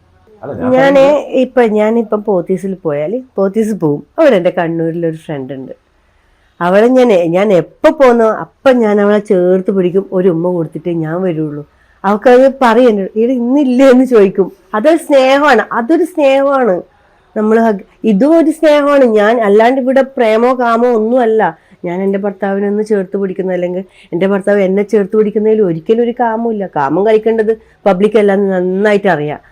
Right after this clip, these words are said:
Speaker 2: അത്രക്ക് ചോറ് തന്നെയാണ് ഞങ്ങളും തിന്നുന്നത്.
Speaker 1: ഞാൻ
Speaker 2: അത്
Speaker 1: ഉച്ചയ്ക്ക്
Speaker 2: നന്നായിട്ട്
Speaker 1: ചപ്പാത്തി
Speaker 2: അറിയാം.
Speaker 1: കഴിക്കും.
Speaker 2: <laughs> അത്
Speaker 1: ഞാൻ ചോറ്
Speaker 2: നന്നായിട്ട്
Speaker 1: കഴിക്കുകയാണെങ്കിൽ
Speaker 2: അറിയാം,
Speaker 1: ചപ്പാത്തി കഴിക്കും.
Speaker 2: നന്നായിട്ട് അറിയാം അത്
Speaker 1: ഇനി
Speaker 2: എന്താണെന്ന്.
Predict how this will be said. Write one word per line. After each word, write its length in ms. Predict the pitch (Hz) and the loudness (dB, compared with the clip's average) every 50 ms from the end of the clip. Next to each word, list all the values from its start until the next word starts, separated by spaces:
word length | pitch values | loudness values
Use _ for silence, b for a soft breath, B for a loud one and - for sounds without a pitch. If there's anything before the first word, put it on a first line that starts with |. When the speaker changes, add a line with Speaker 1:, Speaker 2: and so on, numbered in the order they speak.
| b b | b b
Speaker 2:
അത്രക്ക് 680 | - - _ _ _ 240 233 226 226 240 247 240 240 233 B B B _ | -18 -18 _ _ _ 0 0 2 2 0 2 2 0 -2 B B B _
ചോറ് 320 | - 190 175 170 175 180 | -2 0 2 2 2 0
തന്നെയാണ് 360 | 196 214 214 208 202 202 196 | 0 -2 -2 -2 -4 -4 -4
ഞങ്ങളും 360 | 185 170 165 165 165 170 175 | -4 -4 -4 -2 -2 -4 -4
തിന്നുന്നത്. 360 | 165 160 151 143 135 147 147 - - | -4 -6 -6 -6 -8 -10 -14 -16 -16
Speaker 1:
ഞാൻ 180 | 131 143 147 | -14 -12 -8
Speaker 2:
അത് 160 | 156 156 151 165 | -4 -4 -2 0
Speaker 1:
ഉച്ചയ്ക്ക് 320 | 196 214 214 190 196 202 | 2 2 2 2 0 0
Speaker 2:
നന്നായിട്ട് 260 | 214 226 226 214 - | 0 2 2 0 0
Speaker 1:
ചപ്പാത്തി 220 | - 185 165 151 156 | 0 -2 -2 0 -2
Speaker 2:
അറിയാം. 140 | 165 160 | -4 -4
Speaker 1:
കഴിക്കും. 300 | - - - 359 359 240 - | -4 -8 -8 -8 -8 -8 -10
Speaker 2:
<laughs> 480 | 208 - 247 240 - - - - 349 | -4 -2 -2 -2 -2 -6 -14 -10 -4
അത് 120 | - 196 220 | -2 0 2
Speaker 1:
ഞാൻ 0 | |
ചോറ് 100 | 240 220 | 2 2
Speaker 2:
നന്നായിട്ട് 460 | 202 214 220 233 247 254 254 247 - | 2 2 2 2 4 4 4 4 4
Speaker 1:
കഴിക്കുകയാണെങ്കിൽ 380 | 277 240 208 185 190 190 185 165 | 4 4 6 4 4 2 2 2
Speaker 2:
അറിയാം, 140 | 156 175 | 0 -4
Speaker 1:
ചപ്പാത്തി 360 | 170 143 113 - 90 - - 76 | -8 -12 -10 -10 -14 -14 -14 -20
കഴിക്കും. 180 | 67 - _ _ _ _ - | -20 -20 _ _ _ _ 0
Speaker 2:
നന്നായിട്ട് 520 | 208 208 220 226 233 240 262 269 269 254 277 | 2 2 2 2 2 2 4 2 4 4 2
അറിയാം 280 | 247 220 202 196 190 | 2 2 2 0 0
അത് 140 | 185 185 190 | 2 2 2
Speaker 1:
ഇനി 120 | 185 190 | 2 2
Speaker 2:
എന്താണെന്ന്. 580 | 190 185 202 190 185 180 185 180 160 151 143 - | 2 2 4 4 4 4 2 0 0 -2 -6 -10